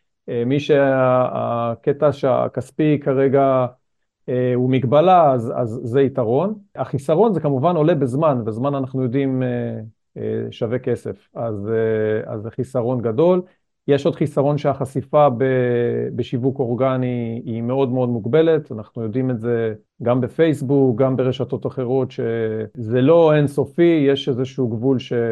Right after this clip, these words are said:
שהרשתות מאפשרות לנו את הדבר הזה. והדבר אולי הכי בעייתי זה שזה לא מדיד, בסדר? אין לך איזושהי דרך, אה, לעומת נגיד פרסום ממומן שאתה שם שקל, אתה יודע מה אתה מקבל בצד השני.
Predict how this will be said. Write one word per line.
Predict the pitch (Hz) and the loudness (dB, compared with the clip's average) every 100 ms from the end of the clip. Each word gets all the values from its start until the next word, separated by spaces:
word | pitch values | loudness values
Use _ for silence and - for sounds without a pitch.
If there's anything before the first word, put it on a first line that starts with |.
| 110 | -2
שהרשתות | 110 113 113 123 123 117 | -4 -4 -4 -6 -6 -4
מאפשרות | 117 - 120 120 120 | -6 -4 -2 -2 -4
לנו | 117 117 | -6 -6
את | 104 | -6
הדבר | 104 110 143 180 | -6 -2 0 0
הזה. | 196 220 214 | 0 -2 0
והדבר | 131 127 139 180 | 0 2 4 6
אולי | 196 185 | 6 6
הכי | 160 - 214 220 208 170 | 4 4 2 4 4 6
בעייתי | 156 147 143 151 | 6 6 6 2
זה | 143 | 0
שזה | 143 110 127 | 0 0 2
לא | 160 | 2
מדיד, | 143 120 143 107 101 _ | 2 4 4 2 -4 _
בסדר? | - 139 151 | -4 0 2
אין | 151 175 | 2 0
לך | - | 0
איזושהי | 151 147 120 - 135 | 4 4 2 -2 0
דרך, | 131 165 151 139 139 135 131 | 4 6 6 4 4 0 -2
אה, | 123 | 2
לעומת | 131 139 143 | 2 2 0
נגיד | 139 139 147 | -2 -4 -2
פרסום | 135 - 156 | -4 -2 -2
ממומן | 147 139 147 147 135 | 0 0 2 2 0
שאתה | - 123 | -4 -6
שם | - 147 135 | -2 -2 2
שקל, | 185 170 156 | 0 2 0
אתה | 127 135 | 0 0
יודע | 135 143 | 2 2
מה | 139 139 | 2 0
אתה | 135 | -2
מקבל | 135 127 120 | -2 -2 0
בצד | 127 127 131 | -2 -2 -4
השני. | 120 117 | -4 -6